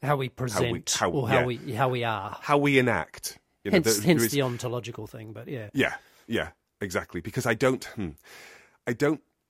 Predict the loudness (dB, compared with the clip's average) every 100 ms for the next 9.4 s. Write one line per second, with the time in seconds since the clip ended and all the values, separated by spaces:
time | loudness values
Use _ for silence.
0 | _ -18 -16 -10 -6 -4 -4 -6 -8 -10
1 | -12 -14 -16 -16 -12 -4 -2 -2 -4 -4
2 | -4 -6 -8 -8 -8 -8 -6 -6 -8 -12
3 | -14 -12 -8 -6 -6 -6 -6 0 2 2
4 | 0 -2 -2 0 -2 -2 -4 -4 -4 -6
5 | -6 -4 0 0 0 -4 -10 -14 -6 -2
6 | 0 0 -2 -4 -12 _ _ _ _ _
7 | _ -6 2 4 4 2 -4 0 0 0
8 | -4 -6 -8 -6 -4 -4 -6 -8 -6 -6
9 | -6 -6 -6